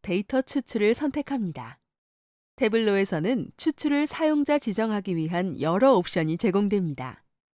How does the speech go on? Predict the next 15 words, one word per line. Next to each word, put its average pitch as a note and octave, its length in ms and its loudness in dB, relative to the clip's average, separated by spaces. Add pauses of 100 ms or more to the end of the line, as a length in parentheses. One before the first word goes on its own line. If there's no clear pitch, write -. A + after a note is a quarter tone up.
(560)
이러한 F#3 340 4
옵션에 A#3+ 440 2
대한 G3+ 260 0
자세한 G#3 420 -2
내용은 F3+ 520 -2 (200)
온라인 C#4 460 6
도움말을 G3+ 640 2
참조하시기 D#4 640 -2
바랍니다. D3+ 640 -8 (760)
이 G#3 160 -4
경우 A3 400 0 (100)
모든 B3 380 4
항목을 C#4+ 460 4
그대로 A3 440 2
유지하고 F3+ 680 0